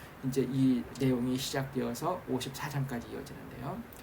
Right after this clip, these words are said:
근데 이 내용들을 이렇게 보다 보면 이게 아주 그 모든 일들이 예루살렘을 높이신 다음에 그때 주어진 내용은 아니고 그렇게 되기 전에 주어진 내용이라고 하는 것을 제가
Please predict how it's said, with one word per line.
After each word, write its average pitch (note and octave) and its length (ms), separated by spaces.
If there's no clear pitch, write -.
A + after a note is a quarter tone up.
근데 C#3 220
이 C3+ 300
내용들을 B2+ 640
이렇게 A#2+ 220
보다 A#2+ 280
보면 B2+ 320
이게 C#3+ 220
아주 C#3 480
그 C#3+ 180
모든 D3 320
일들이 C#3 480
예루살렘을 D3 560
높이신 D#3+ 580
다음에 G#2+ 400
그때 C#3 340
주어진 C#3 480
내용은 A#2 340
아니고 A#2+ 500
그렇게 D#3 340
되기 C#3 260
전에 - 360
주어진 B2 360
내용이라고 A2 500
하는 A2 160
것을 A2+ 240
제가 C3+ 200